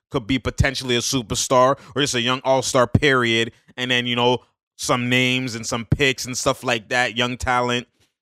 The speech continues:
as well as picks. So they want a whole lot. Like, they wanna, like, they wanna gut your team, like, the, the actual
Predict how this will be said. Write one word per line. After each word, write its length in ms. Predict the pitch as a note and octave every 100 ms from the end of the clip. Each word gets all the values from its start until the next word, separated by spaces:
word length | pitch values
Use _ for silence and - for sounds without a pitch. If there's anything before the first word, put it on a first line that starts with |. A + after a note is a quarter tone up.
| _ -
as 160 | C#3 A2
well 180 | B2+
as 120 | A#2+ -
picks. 340 | D3 C3+ -
So 420 | - B2+ A#2+ A2+ _ _ _
they 120 | C#3 C3
want 240 | C#3 C3+
a 100 | A#2
whole 320 | A#2+ C#3 C3
lot. 260 | B2+ C#3 A#2
Like, 180 | A2+ A#2+
they 100 | B2
wanna, 320 | C#3 C3 B2
like, 320 | A#2+ A2+ A2
they 100 | C3
wanna 260 | D3 D3 A#2
gut 260 | G#2+ C#3 -
your 200 | C#3 B2
team, 420 | - D3 B2+ A#2
like, 220 | A#2 A2+
the, 200 | C3 C3+ - -
the 200 | A2+ B2
actual 640 | C3+ C3+ - C#3 C3 C3